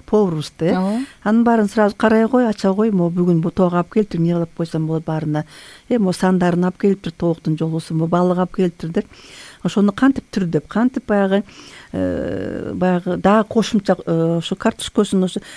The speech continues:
Speaker 1: э, эмелерин кошуп, кантип жаз-, интернет
Speaker 2: Түрдөп, э?
Speaker 1: ачсаң эле, түрдөп эле азыр, э, баягы биринен бил-, билбесең кошунан, кошуна келинден сура. Азыр ушунчалык баягы возможность, мүмкүнчүлүк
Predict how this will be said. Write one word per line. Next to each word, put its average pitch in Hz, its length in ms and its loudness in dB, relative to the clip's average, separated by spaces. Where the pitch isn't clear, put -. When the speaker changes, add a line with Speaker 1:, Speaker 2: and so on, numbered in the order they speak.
Speaker 1:
э, - 300 -8
эмелерин 196 340 4
кошуп, - 320 0
кантип - 280 0
жаз-, - 300 0
интернет 196 440 4
Speaker 2:
Түрдөп, 165 60 -4
э? 214 220 4
Speaker 1:
ачсаң 220 200 4
эле, 220 140 4
түрдөп 208 480 4
эле 220 180 4
азыр, 190 220 2
э, - 640 -4
баягы 190 300 0
биринен 233 800 2
бил-, 220 180 0
билбесең 254 460 4
кошунан, 240 560 2
кошуна 226 340 0
келинден 202 400 4
сура. 170 360 2
Азыр 220 180 0
ушунчалык 214 480 2
баягы 165 720 2
возможность, 202 640 2
мүмкүнчүлүк 196 640 0